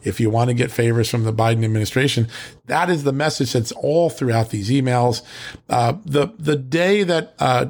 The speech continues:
Hunter Biden lands on the board at Burisma, there's this great anecdote. His dad, they time it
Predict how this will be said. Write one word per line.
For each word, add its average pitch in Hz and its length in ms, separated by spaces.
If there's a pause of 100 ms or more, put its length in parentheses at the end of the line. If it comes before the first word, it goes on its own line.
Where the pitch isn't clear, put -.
Hunter 147 260
Biden 127 340
lands 131 360
on 127 140
the 120 60
board 120 320
at 113 120
Burisma, 113 360
there's 101 140
this 135 140
great 175 300
anecdote. 135 520 (380)
His 143 220
dad, 160 380
they 147 100
time 208 420
it 123 220